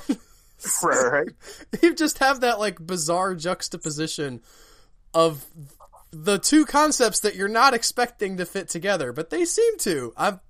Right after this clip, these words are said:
Speaker 1: that's why I wanna watch the movie.
Speaker 2: Okay.
Speaker 1: After arming herself with a handgun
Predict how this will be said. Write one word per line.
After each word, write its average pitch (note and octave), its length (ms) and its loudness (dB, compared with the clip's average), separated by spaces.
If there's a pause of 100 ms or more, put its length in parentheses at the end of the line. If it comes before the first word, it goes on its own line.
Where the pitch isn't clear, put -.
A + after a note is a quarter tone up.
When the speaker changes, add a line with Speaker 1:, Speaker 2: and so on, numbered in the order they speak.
(180)
Speaker 1:
that's F#3+ 260 -6
why E3+ 160 0
I D3+ 40 2
wanna D3 180 -2
watch C#3 240 -6
the C#3 60 -14
movie. C3+ 300 -10 (540)
Speaker 2:
Okay. D3 220 2 (960)
Speaker 1:
After B3+ 320 4
arming D#4 320 4
herself C4+ 420 2
with A3 140 -2
a F3 80 0
handgun C4+ 640 -2